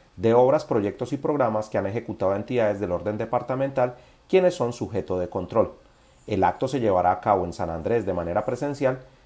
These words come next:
teniendo en cuenta los protocolos de bioseguridad en el auditorio Walwin Peterson Bent de la Gobernación Departamental, el próximo viernes diecisiete de diciembre a partir de las cuatro P M, con un aforo máximo de cuarenta personas.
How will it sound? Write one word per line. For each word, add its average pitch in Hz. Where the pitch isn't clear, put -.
teniendo 147
en 160
cuenta 156
los 151
protocolos 113
de 127
bioseguridad 104
en 104
el 92
auditorio 87
Walwin 107
Peterson 135
Bent 139
de 104
la 90
Gobernación 87
Departamental, 95
el 143
próximo 151
viernes 107
diecisiete 95
de 113
diciembre 107
a -
partir 90
de 95
las 95
cuatro 87
P 131
M, 123
con 156
un 143
aforo 123
máximo 92
de 87
cuarenta 87
personas. -